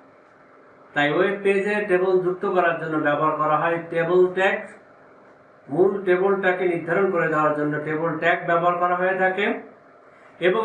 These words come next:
এই টেবিল ট্যাগের মধ্যে যদি আমি টেবিলের কোনো বর্ডার দিতে চাই এবং টেবিলের প্রশস্ততা এবং উচ্চতা নির্দিষ্ট করে দিতে চাই, তাহলে কিন্তু টেবিল ট্যাগের মধ্যেই এরকম অ্যাট্রিবিউটস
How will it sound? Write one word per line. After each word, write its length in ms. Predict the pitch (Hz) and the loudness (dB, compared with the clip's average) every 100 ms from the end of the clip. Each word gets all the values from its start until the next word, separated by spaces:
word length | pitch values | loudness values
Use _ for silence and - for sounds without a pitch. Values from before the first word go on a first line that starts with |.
| 214 | 0
এই 60 | 202 | 2
টেবিল 260 | 196 202 196 185 | 2 2 0 2
ট্যাগের 300 | 180 202 214 202 | 2 0 -2 -2
মধ্যে 260 | 190 190 190 175 | 0 0 0 0
যদি 200 | 175 196 180 | 0 2 4
আমি 140 | 180 180 | 4 2
টেবিলের 460 | 175 175 185 185 185 165 | 0 2 4 4 2 0
কোনো 180 | 170 170 - | 0 0 0
বর্ডার 320 | 135 147 196 190 | 0 2 2 -2
দিতে 200 | 190 196 196 | -4 -4 0
চাই 160 | 196 240 - - - - - - - | 0 0 -6 -16 -20 -20 -20 -20 -12
এবং 260 | 156 190 254 254 | 0 4 4 4
টেবিলের 460 | - 190 202 208 208 190 | 2 2 2 2 0 -2
প্রশস্ততা 540 | 165 - 226 - 208 196 | -4 -2 -2 -2 -4 -2
এবং 120 | 175 165 | -2 -2
উচ্চতা 560 | 170 - 202 202 196 190 208 - - - - | -2 -4 -2 -2 2 2 2 -6 -20 -20 -6
নির্দিষ্ট 540 | 135 196 - 277 254 220 185 | 0 0 2 0 2 -2 2
করে 160 | 175 156 | 2 2
দিতে 180 | 156 156 156 | -2 -4 2
চাই, 160 | 165 - - - - - - | 2 2 -4 -10 -20 -16 0
তাহলে 280 | 190 247 233 208 | 2 2 0 -2
কিন্তু 200 | 185 180 | 0 0
টেবিল 320 | 180 185 214 208 | 2 2 2 0
ট্যাগের 280 | 180 180 180 147 | 0 0 0 0
মধ্যেই 420 | 165 165 196 254 185 160 | -2 -2 0 0 0 -2
এরকম 320 | 151 - 208 - | -2 -2 -4 -4
অ্যাট্রিবিউটস 600 | 151 147 165 165 180 175 | -4 -4 -4 -4 -2 -2